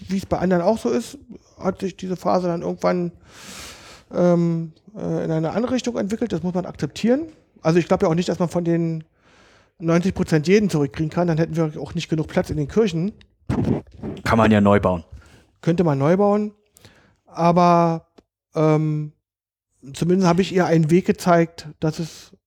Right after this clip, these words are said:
Speaker 1: Gott gibt und dass es eine Kirche gibt. Und sie ist diesen Weg mitgegangen, ja.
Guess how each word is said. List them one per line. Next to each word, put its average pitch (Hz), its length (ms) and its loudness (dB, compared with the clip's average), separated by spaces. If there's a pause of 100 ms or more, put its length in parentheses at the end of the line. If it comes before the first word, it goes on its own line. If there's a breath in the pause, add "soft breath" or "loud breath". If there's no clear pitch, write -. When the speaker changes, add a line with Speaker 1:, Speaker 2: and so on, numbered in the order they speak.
(300)
Speaker 1:
Gott 190 220 -2
gibt 208 200 -10
und 196 60 -6
dass 170 140 -4
es 160 100 -14
eine 175 100 -6
Kirche 196 300 -4
gibt. 165 240 -8
Und 160 440 -12 (540)
sie 175 100 -6
ist - 120 -10
diesen 185 180 -4
Weg 190 140 0
mitgegangen, 165 460 -4
ja. 135 180 -4